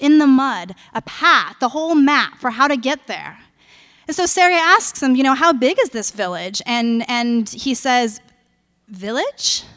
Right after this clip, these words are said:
<laughs> No, no, no, it's not a village, it's a field." And Sergei said, "Well, why does it have a name if it's just a field?" And the guy says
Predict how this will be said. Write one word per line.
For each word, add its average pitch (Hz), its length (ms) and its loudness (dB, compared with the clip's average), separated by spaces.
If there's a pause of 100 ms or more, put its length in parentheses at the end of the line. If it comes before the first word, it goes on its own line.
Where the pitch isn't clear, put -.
(240)
<laughs> 269 40 2 (720)
No, 311 180 0
no, 277 140 2
no, 254 160 2
it's - 140 -2
not 294 120 0
a 240 60 -2
village, 233 360 -4
it's 214 120 -10
a 202 40 -14
field." 226 840 -6 (1200)
And 311 100 -6
Sergei 339 320 -4
said, 330 260 -8
"Well, 330 140 -10 (340)
why 294 220 -8
does 494 180 -2
it 381 100 -6
have 339 240 -2
a 311 40 4
name 254 680 2
if 220 120 -6
it's 233 140 -6
just - 240 -8
a 269 60 -6
field?" 220 1000 -12 (480)
And 247 160 -4
the 254 60 -4
guy 262 240 -2
says 294 580 -4